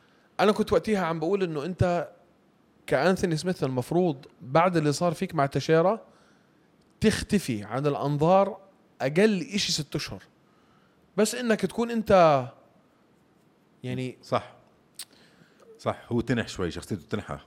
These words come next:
Speaker 1: فكيف
Speaker 2: صح.
Speaker 1: تر-، فكيف ترجع بعد هيك خسارة تلات أشهر؟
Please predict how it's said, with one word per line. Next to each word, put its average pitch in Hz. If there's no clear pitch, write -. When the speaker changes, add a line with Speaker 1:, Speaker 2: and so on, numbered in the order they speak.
Speaker 1:
فكيف 202
Speaker 2:
صح. -
Speaker 1:
تر-، 240
فكيف 240
ترجع 240
بعد 185
هيك 208
خسارة 170
تلات 226
أشهر؟ 233